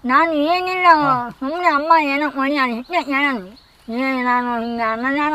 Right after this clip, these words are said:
Speaker 1: ಮಾಡ್ತೀನಿ,
Speaker 2: ಏನು
Speaker 1: ಹಂಗೆ
Speaker 2: ಹಾಗೆಲ್ಲ ಇಲ್ಲ.
Speaker 1: ಮಾಡ್ತೀನಿ, ಹಿಂಗೆ ಮಾಡ್ತೀನಿ, ನಾನು, ಆ, ಜೋಗಿ ಹೇಳೋದಿಲ್ಲ. ಒಟ್ಟು, ಒಟ್ಟು ಅಮ್ಮ ಏನಾದ್ರು ಕೊಡಿ, ಅವ್ರು ಹೊಟ್ಟೆ ಇಸ್ಕೊಳ್ಳೋದು. ಸುಮ್ನೆ, ಸುಮ್ನೆ ಹೋಗ್ತಾರೆ.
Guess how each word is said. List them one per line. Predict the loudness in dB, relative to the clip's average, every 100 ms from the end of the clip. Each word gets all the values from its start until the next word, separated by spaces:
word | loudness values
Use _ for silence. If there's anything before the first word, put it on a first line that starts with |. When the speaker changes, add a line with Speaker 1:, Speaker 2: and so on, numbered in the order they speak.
| 0
Speaker 1:
ಮಾಡ್ತೀನಿ, | 0 -2 -4 -6 -4 -2 -4 -8 -16 -4
Speaker 2:
ಏನು | -2 0
Speaker 1:
ಹಂಗೆ | 2
Speaker 2:
ಹಾಗೆಲ್ಲ | 2 4
ಇಲ್ಲ. | 4
Speaker 1:
ಮಾಡ್ತೀನಿ, | 4 4 2 -2 -2
ಹಿಂಗೆ | -2 -2 0
ಮಾಡ್ತೀನಿ, | -2 -2 -2
ನಾನು, | 0 0 0 -4 -8 -14 -20 -8 -2
ಆ, | 0 2 0 -2
ಜೋಗಿ | 4 6 6 6
ಹೇಳೋದಿಲ್ಲ. | 4 4 4 2 -2 -4 -6 -10 -20 -20 -18 -6 -2
ಒಟ್ಟು, | -2 2 2 4
ಒಟ್ಟು | 2 2
ಅಮ್ಮ | 6 6 6 2
ಏನಾದ್ರು | 2 0 0 0 -2
ಕೊಡಿ, | -4 -6 -10 -20 -20 -20 -20 -20 -8 0
ಅವ್ರು | 0
ಹೊಟ್ಟೆ | 0 -4 -2 -2 -2
ಇಸ್ಕೊಳ್ಳೋದು. | 0 2 2 0
ಸುಮ್ನೆ, | -8 -18 -20 -12 -8 -8
ಸುಮ್ನೆ | -8 -8 -6 -2
ಹೋಗ್ತಾರೆ. | -2 -4 -8